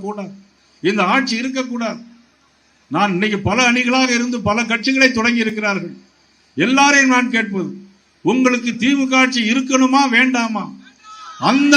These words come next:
முடிவிலே தான் எனக்கு எடுக்க வேண்டுமே தவிர, அந்த முடிவிலே தான் இருக்க வேண்டுமே தவிர, வேற எந்த நோக்கமும் இருக்கக்கூடாது என்பதை தெரிவித்துக் கொள்கிறேன். ரெண்டாயிரத்தி இருபத்தொன்னுல வெள்ளம் வந்தது கடலூர், என்ன நடவடிக்கை எடுத்தார்கள்? இதுவரையிலும் இல்லை. ஆக மிக மோசமான ஆட்சி.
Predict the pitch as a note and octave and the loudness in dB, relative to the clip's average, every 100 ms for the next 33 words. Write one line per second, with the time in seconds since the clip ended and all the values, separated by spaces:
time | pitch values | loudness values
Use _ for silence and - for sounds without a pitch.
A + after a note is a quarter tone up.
0 | C4+ C4+ C4+ C4 B3+ B3+ B3 A#3 A#3 A3+ | 4 4 4 6 6 4 4 2 2 0
1 | A3+ G#3+ G#3+ G3+ G3 G3 A3+ C4 A#3+ - | -2 -2 -2 0 -2 -2 -2 0 0 -4
2 | - - - - - F#3+ C4 C4+ B3+ B3+ | -14 -20 -20 -12 -2 2 4 4 4 6
3 | C4 B3+ B3 B3 A#3 A3 A3+ A3+ A3+ A3 | 6 6 4 2 2 2 2 0 2 0
4 | G#3 G#3 G#3+ G#3+ F#3 - - - F3+ G#3+ | 0 -2 -2 -2 -4 -8 -16 -2 2 2
5 | F#3+ A#3 A#3+ A3 A3 A3 A3 G#3 G3+ A3 | 2 2 2 2 0 0 2 2 0 -4
6 | A3 A#3+ A#3+ G#3+ G#3 G#3 G3 F#3+ F#3+ F#3 | -4 -2 0 -2 -2 -2 -2 -4 -6 -6
7 | E3+ D3+ C3 - _ _ _ _ - G#3 | -8 -8 -12 -20 _ _ _ _ -6 0
8 | A#3 A#3+ A#3 A#3 G#3 B3 A#3 A#3 B3+ A#3+ | 4 4 2 0 0 0 -2 -2 0 0
9 | A3+ B3+ B3 A#3+ A#3 A#3 A#3+ A#3+ G3+ - | 0 0 -2 -4 -6 -6 -6 -6 -8 -10
10 | - _ _ _ - F#3+ B3+ A#3 A#3+ B3 | -18 _ _ _ -2 0 2 0 -2 -2
11 | A#3+ A3+ A#3 A3+ G#3 F#3+ F3+ A#3+ B3 B3+ | -4 -6 -6 -6 -6 -4 -4 -4 -4 -4
12 | B3 A#3 G#3 F3+ - _ _ _ _ - | -4 -8 -10 -12 -18 _ _ _ _ 0
13 | A3 A3+ G3 G#3+ C4 A3+ B3 B3 C4 C4+ | 2 4 4 6 6 6 4 4 4 4
14 | B3+ A#3+ A#3+ A3+ - | 2 0 -2 -4 -10